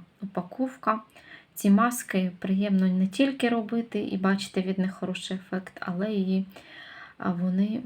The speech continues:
е, приємно візу-, виглядають візуально.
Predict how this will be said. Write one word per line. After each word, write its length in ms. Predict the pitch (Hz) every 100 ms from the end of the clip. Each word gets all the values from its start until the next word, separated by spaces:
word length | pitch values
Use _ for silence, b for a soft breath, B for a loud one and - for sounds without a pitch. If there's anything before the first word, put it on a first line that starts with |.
| -
е, 280 | 185 180 175
приємно 760 | - 185 180 202 202 196 180 185 - _ _ -
візу-, 280 | 185 180 190 -
виглядають 760 | 190 185 180 180 202 196 -
візуально. 680 | 185 180 180 175 - - -